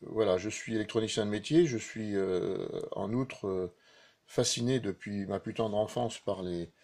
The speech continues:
les horloges numériques, les horloges digitales, et j'ai eu l'idée, donc, euh, il y a, euh, nombreuses années aussi, de concevoir un jour, euh, une horloge qui utiliserait tout bonnement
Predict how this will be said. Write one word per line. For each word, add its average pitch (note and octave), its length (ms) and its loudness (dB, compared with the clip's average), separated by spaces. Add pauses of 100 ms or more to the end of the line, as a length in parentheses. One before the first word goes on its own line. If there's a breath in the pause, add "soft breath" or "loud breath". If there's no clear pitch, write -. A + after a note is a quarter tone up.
(420 soft breath)
les G2 240 -4
horloges G2+ 300 0
numériques, G2+ 500 0
les F2+ 180 -6
horloges F#2+ 300 0
digitales, G2 560 4 (640 loud breath)
et G#2+ 360 2
j'ai A2+ 140 2
eu C#3+ 60 4
l'idée, D#3 260 10
donc, B2 240 2
euh, G#2+ 240 4 (120)
il G2+ 200 -6
y G#2+ 100 0
a, G2+ 160 6
euh, F2 320 2 (800)
nombreuses G#2+ 380 0
années G2+ 180 0
aussi, G2 380 -4 (320)
de G2 160 -6
concevoir A#2 580 2
un A2 120 2
jour, D3 460 2 (220)
euh, F#2 460 -4
une A2 160 -2
horloge A2+ 420 2 (1120)
qui - 140 -4
utiliserait A#2+ 560 4
tout F3+ 120 2
bonnement A2+ 500 4